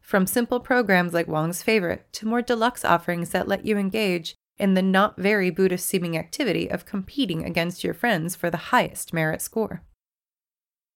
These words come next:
Many of these offerings operate in a legal gray area. China strictly controls online religious content,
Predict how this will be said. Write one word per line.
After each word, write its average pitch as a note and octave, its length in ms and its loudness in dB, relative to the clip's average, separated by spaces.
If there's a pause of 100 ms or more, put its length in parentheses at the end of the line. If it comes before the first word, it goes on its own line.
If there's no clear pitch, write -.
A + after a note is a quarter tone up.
(160)
Many A3 300 4
of A3+ 80 2
these G3+ 180 0
offerings F3+ 540 0
operate D#3+ 480 0
in G3 140 0
a A3 80 2
legal C#4+ 380 -2
gray F#3+ 340 2
area. D#3 460 0 (280)
China A3 300 2
strictly C4+ 400 -2
controls F#3+ 480 0
online E3 340 0
religious D#3+ 380 -2
content, F3 560 -6